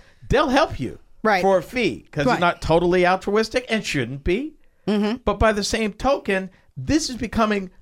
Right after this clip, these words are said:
Speaker 1: also the norm. This is not the only company in the only industry where other organizations, in order to facilitate a technology,
Speaker 2: Yeah.
Speaker 1: has made their patent said, "Hey, look,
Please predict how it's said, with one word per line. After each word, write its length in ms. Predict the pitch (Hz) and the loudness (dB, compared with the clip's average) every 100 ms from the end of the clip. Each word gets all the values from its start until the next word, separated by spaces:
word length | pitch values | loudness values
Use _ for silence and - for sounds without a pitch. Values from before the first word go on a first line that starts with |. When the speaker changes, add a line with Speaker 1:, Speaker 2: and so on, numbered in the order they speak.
| - - - | -6 -6 0
Speaker 1:
also 340 | 180 208 220 | 0 2 -2
the 120 | 202 202 | 0 0
norm. 400 | 214 202 110 117 | 0 0 -2 -6
This 180 | 185 208 | -6 -2
is 60 | |
not 200 | 202 202 | -2 -2
the 120 | 175 - | -8 -6
only 560 | 160 196 202 202 202 202 _ - | -2 0 0 -2 -2 -6 _ -4
company 440 | - 202 - 175 | 0 0 0 -2
in 60 | 160 | -2
the 120 | 139 - | -4 0
only 380 | 170 190 185 175 - | 2 2 2 -2 0
industry 640 | 208 233 190 - 147 143 139 - _ | 0 0 -2 0 2 2 -2 -20 _
where 480 | - 160 151 139 - _ - | -2 2 4 2 0 _ 0
other 340 | 180 190 185 170 | 2 4 2 2
organizations, 880 | 170 160 156 160 202 196 170 151 | 2 2 0 2 0 0 -6 -6
in 120 | 147 143 | -6 -4
order 400 | 156 170 170 160 | 0 2 2 -2
to 380 | - 147 139 - _ | -2 0 0 -6 _
facilitate 720 | - 160 - 196 180 180 185 160 | -6 -4 0 0 0 0 0 0
a 60 | |
technology, 840 | 156 156 127 127 156 175 247 269 - _ - | -2 -4 0 0 0 0 -2 -2 -8 _ -2
Speaker 2:
Yeah. 160 | 170 | 0
Speaker 1:
has 180 | 180 147 | 2 0
made 360 | 151 185 185 156 | 0 2 2 2
their 180 | 185 | 2
patent 260 | 196 202 185 | 2 -2 0
said, 140 | 190 175 | 0 2
"Hey, 140 | 170 | 2
look, 500 | 151 247 190 175 | 4 4 4 0